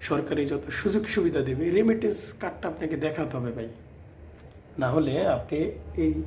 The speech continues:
পেনশনটা পাবেন না। মানে, এর সুবিধাটা বলতেছি, রেমিটেন্স কার্ডের কি কি সুবিধা, ঠিক আছে? যখন পেনশন দেবে, তখন আমরা পেনশনটা পাবো না,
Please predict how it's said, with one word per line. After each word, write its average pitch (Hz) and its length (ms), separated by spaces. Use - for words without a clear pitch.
পেনশনটা 151 480
পাবেন 151 320
না। 120 160
মানে, 208 140
এর 214 140
সুবিধাটা 190 500
বলতেছি, 143 380
রেমিটেন্স 139 440
কার্ডের 156 340
কি 165 80
কি 175 100
সুবিধা, 175 400
ঠিক 190 160
আছে? - 200
যখন 190 340
পেনশন 196 360
দেবে, 160 280
তখন 170 240
আমরা 156 280
পেনশনটা 147 460
পাবো 190 220
না, 131 120